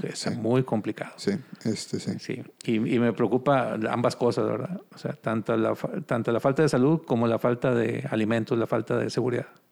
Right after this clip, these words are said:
Speaker 1: O sea, hay que hacer mucha oración.
Speaker 2: Muy bien, pues mucha oración por la situación y como lo comenté an-, anterior, pues un, un llamado en este momento, pues para orar por todas las personas que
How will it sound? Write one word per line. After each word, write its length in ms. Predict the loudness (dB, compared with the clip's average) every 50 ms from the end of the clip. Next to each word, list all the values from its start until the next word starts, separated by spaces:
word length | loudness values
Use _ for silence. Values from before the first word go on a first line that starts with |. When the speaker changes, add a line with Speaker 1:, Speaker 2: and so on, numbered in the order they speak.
| _ _ _ _ _ -20 _ _ _ _ _ _ _ _ _ -20 -20 -20 -20 -20 _ -6
Speaker 1:
O 20 |
sea, 120 | -2 -2
hay 60 | -2 -2
que 40 | 0
hacer 120 | 0 2
mucha 200 | 2 2 2 2
oración. 300 | 0 0 0 -2 -6 -8 -6 -2
Speaker 2:
Muy 180 | 2 4 6
bien, 240 | 6 6 6 6 4
pues 140 | 2 0 2
mucha 200 | 2 2 4 4 4
oración 260 | 4 6 4 4 4
por 120 | 4 4
la 80 | 4 4
situación 680 | 4 4 4 4 4 4 6 4 4 4 4 2 0 0
y 80 | -4 -4
como 260 | 0 2 2 2 2
lo 60 | 2
comenté 320 | 0 0 0 2 2 2
an-, 180 | 2 0 0 -2 -4 -2
anterior, 480 | -2 0 0 2 2 4 4 4 2 0
pues 120 | -4 -4 -2
un, 220 | 0 2 2 2 2
un 100 | 2 4
llamado 320 | 4 4 4 4 4 4
en 80 | 2 0
este 160 | 0 0 0 0
momento, 480 | 0 2 2 0 0 0 0 -2 -2 -4 -12 -20 -20 -20 -20 -20 -20 _ _ -4
pues 140 | -4 -4 0
para 200 | 2 4 6 6
orar 200 | 6 6 6 4
por 140 | 2 -2 2
todas 160 | 2 4 4
las 100 | 4 2
personas 540 | 2 0 -2 0 2 2 2 2 2 0 -2
que 360 | -2 0 0 2 2 0 -4